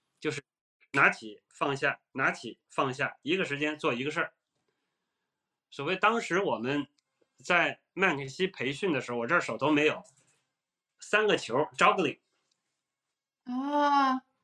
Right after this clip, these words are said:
Speaker 2: 你们要练这个？
Speaker 1: 就是你手上三，就是通常大家又不是，呃，又不是杂耍演员，
Speaker 2: 嗯。
Speaker 1: 但是你三个球、四个球能抛起来的，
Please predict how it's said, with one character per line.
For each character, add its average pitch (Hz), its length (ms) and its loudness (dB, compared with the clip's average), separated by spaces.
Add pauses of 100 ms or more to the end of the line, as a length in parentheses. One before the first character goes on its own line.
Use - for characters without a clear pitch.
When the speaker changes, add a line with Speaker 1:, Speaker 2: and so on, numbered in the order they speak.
(280)
Speaker 2:
你 233 80 4
们 240 80 8
要 302 80 8
练 311 200 6
这 330 180 4
个？ 185 220 4
Speaker 1:
就 185 100 -4
是 180 140 2 (920)
你 208 160 6
手 123 240 -2
上 156 160 2
三， 202 220 2 (220)
就 196 120 -4
是 160 240 -6
通 226 180 0
常 185 160 4
大 180 120 4
家 180 160 2
又 185 80 -4
不 143 160 -14
是， - 120 -8 (240)
呃， 135 220 -4
又 170 160 -2
不 170 140 -6
是 175 100 -2
杂 143 180 -2
耍 175 160 4
演 220 200 -4
员， - 140 -20 (520)
Speaker 2:
嗯。 247 80 -14
Speaker 1:
但 226 120 4
是 175 240 0 (240)
你 156 120 -4
三 226 280 0
个 220 80 2
球、 165 180 0
四 202 220 -2
个 160 100 0
球 147 200 -2
能 160 180 0
抛 214 240 4
起 190 140 -2
来 113 200 -2
的， 127 220 -2